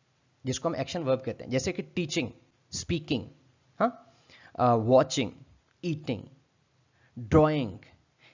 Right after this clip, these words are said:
ये जितने मैंने लफ्ज बोले हैं ना, ये एक एक्शन है, ये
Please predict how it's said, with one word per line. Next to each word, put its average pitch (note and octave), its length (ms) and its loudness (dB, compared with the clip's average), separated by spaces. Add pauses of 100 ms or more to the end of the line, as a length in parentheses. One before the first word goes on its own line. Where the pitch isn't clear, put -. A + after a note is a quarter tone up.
ये D4 60 -4
जितने F3+ 320 0
मैंने C4 180 2
लफ्ज F3 240 0
बोले E3 220 0
हैं A#2 100 -2
ना, B2 260 -8
ये F#3+ 320 -8 (380)
एक G#3 200 -8 (100)
एक्शन E3 420 -6
है, - 220 -16 (280)
ये - 140 -8